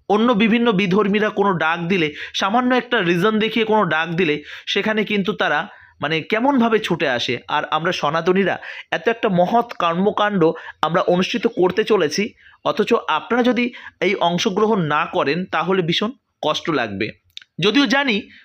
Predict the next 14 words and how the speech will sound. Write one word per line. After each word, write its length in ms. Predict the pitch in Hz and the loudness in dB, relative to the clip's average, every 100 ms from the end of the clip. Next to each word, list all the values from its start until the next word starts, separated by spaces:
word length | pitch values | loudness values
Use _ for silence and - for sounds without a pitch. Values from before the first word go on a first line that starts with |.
| - | -2
বিভিন্ন 320 | 170 208 254 247 | 0 2 4 2
জেলা 260 | 185 202 220 | 2 2 2
থেকে, 140 | 233 226 | 2 0
বিভিন্ন 280 | 196 208 226 | 0 0 -2
স্থান 320 | - 180 180 196 | -2 0 0 0
থেকে 240 | 214 214 208 - - - - | -2 0 -4 -8 -20 -8 -2
অনেক 260 | 180 226 196 | 0 0 0
আমাদের 280 | 208 208 | 0 0
রেসপন্স 440 | 202 190 - 196 196 - - | 0 -2 0 0 0 -6 -8
এসেছে, 320 | 170 170 208 233 | -4 -2 0 -2
প্রত্যেকেই 480 | 220 175 185 185 185 | -2 -2 -2 -4 -2
কম 100 | 165 165 | 0 0
বেশি 160 | 170 180 - | -2 -2 -2
আসবেন, 400 | 147 143 151 208 | -2 -2 -2 -4